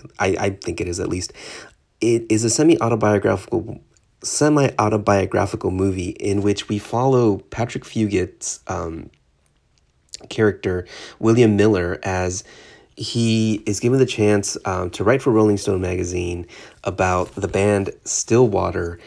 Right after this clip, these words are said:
and he's able to accompany them on tour. Now, this is semi-autobiographical in the sense that Cameron Crowe himself,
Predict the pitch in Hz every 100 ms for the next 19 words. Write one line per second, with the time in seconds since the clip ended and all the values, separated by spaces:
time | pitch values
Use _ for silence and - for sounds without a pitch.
0 | - - 104 101 98 101 104 - 101 -
1 | 92 92 90 87 87 - 107 90 - -
2 | - - 110 117 110 - 117 123 151 139
3 | 143 117 107 101 104 107 - - 107 98
4 | 113 123 - 107 101 - 98 92 95 -
5 | 107 95 - 95 90 - 143 143 113 -